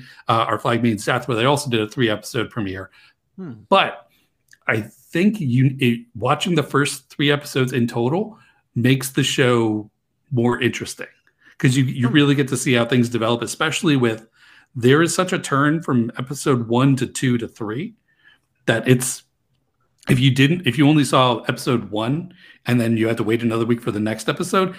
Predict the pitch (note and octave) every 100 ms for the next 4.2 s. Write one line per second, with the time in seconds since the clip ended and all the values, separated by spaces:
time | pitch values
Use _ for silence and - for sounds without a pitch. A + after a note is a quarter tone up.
0 | - - D3+ A#3+ A3 - G3+ F3 C#3 B2+
1 | C#3+ B2 A2+ F#2 F2+ - - - _ _
2 | _ _ _ _ - B2+ D3 C3+ C#3 C3+
3 | C3 C3+ D3 C#3+ - C3 B2 B2 - A2
4 | A2